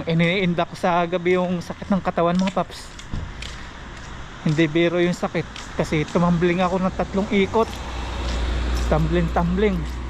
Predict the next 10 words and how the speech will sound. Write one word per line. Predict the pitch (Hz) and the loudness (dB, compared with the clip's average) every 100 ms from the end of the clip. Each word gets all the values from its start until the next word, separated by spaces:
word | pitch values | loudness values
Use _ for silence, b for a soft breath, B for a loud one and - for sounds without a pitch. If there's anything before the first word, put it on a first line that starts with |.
| - - - - - - - - B B B B - - B B B - | -6 -6 -6 -8 -10 -10 -10 -10 B B B B -12 -12 B B B -6
At | 175 165 160 165 170 - - | 0 2 4 4 2 0 -4
isang | - 190 | 2 4
miracle | 180 185 175 - 196 | 6 6 4 2 2
yun, | 196 202 | 2 2
isang | 202 - 190 | 0 2 4
milagro | 180 185 180 185 196 | 4 4 4 2 4
yung | 190 170 180 185 - - B B - | 4 2 0 -4 -6 -10 B B -2
pinagbagsakan | 196 185 165 175 165 190 165 160 | 2 2 2 0 0 -2 -2 0
ko | 196 | 0
kasi | 170 - 165 156 | 0 2 2 2